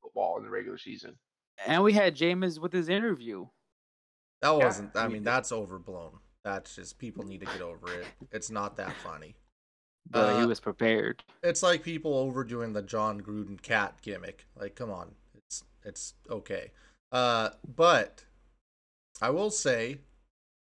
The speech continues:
Speaker 3: it would, I think the thing that set it apart for me that w-, made it not super exciting, um,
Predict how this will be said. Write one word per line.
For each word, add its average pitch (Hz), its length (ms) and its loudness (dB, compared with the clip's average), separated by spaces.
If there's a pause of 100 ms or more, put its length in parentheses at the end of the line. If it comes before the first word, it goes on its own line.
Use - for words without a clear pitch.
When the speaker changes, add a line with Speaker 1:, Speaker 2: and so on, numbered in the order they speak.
Speaker 3:
it 131 60 -2
would, 127 180 -2
I 127 120 0
think 175 220 -4
the 165 100 -4
thing 156 200 -4
that 139 200 4
set 143 240 4
it 135 240 -2
apart 135 320 0
for - 100 -16
me 120 160 -6
that 110 280 0
w-, 120 260 0
made 131 220 -4
it 120 100 -4
not 113 320 0
super 117 320 -6
exciting, 101 560 -2 (500)
um, 95 520 -4